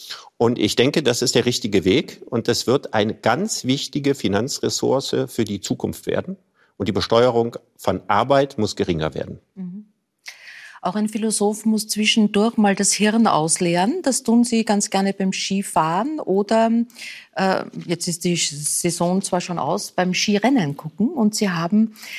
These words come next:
Speaker 2: äh, im Podcast, den Sie mit, äh, Z-D-F-Kollegen Markus Lanz machen,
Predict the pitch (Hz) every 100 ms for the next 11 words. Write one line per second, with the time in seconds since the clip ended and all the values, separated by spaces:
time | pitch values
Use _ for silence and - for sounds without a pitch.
0 | - - 180 180 - 190 185 190 190 202
1 | 196 - 196 190 185 180 185 185 180 -
2 | 185 180 - 196 190 185 175 - 180 170
3 | 175 220 - 208 208 220